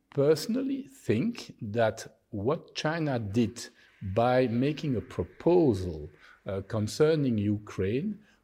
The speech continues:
was first courageous, because, uh, you know that, uh, it's easier to criticize than to bring something.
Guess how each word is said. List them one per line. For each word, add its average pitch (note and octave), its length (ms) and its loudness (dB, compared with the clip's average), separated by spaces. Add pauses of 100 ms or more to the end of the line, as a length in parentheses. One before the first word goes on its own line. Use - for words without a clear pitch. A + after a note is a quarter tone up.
was A#2 240 2
first - 420 -2 (140)
courageous, G#2 760 0 (300)
because, G2+ 480 2 (560)
uh, G2 200 -6
you G2+ 300 -2
know G#2 300 2
that, F#2+ 380 -4
uh, F2+ 140 -2 (360)
it's - 440 -6
easier B2+ 420 2
to - 160 -6
criticize A2 840 0
than F#2 220 -4
to G2+ 140 -6
bring A#2+ 340 4
something. G2 540 -8